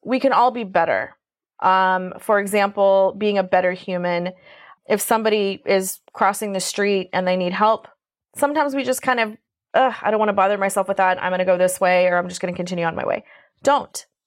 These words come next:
Stop. Ask somebody what they need and help them. Um, you might be, you know, at a bar somewhere. I don't know if this would happen now in these <laughs> days, but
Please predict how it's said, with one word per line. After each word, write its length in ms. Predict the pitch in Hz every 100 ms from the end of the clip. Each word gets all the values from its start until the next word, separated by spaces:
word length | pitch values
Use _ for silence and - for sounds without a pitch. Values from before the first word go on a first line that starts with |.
| _
Stop. 540 | - - 220 220 - _ _ _ -
Ask 300 | 165 202 -
somebody 440 | - 208 196 196 190
what 220 | 196 196
they 120 | 190
need 260 | 180 180 175
and 140 | 175
help 220 | 180 175
them. 220 | - 233 - _ - - _ -
Um, 320 | - 185 180
you 100 | 196
might 240 | 202 208 208
be, 300 | 202 202 -
you 140 | 196
know, 360 | 180 180 196 196 _ _ 196
at 100 | 196
a 60 |
bar 400 | 190 190 185 190
somewhere. 340 | - 190 180 175
I 80 |
don't 120 | 180 180
know 100 | 175
if 80 |
this 160 | 190 -
would 80 | 190
happen 260 | 175 175
now 200 | 180 175
in 80 | 175
these 180 | 202 202
<laughs> 140 | 233
days, 180 | 277 269
but 240 | - -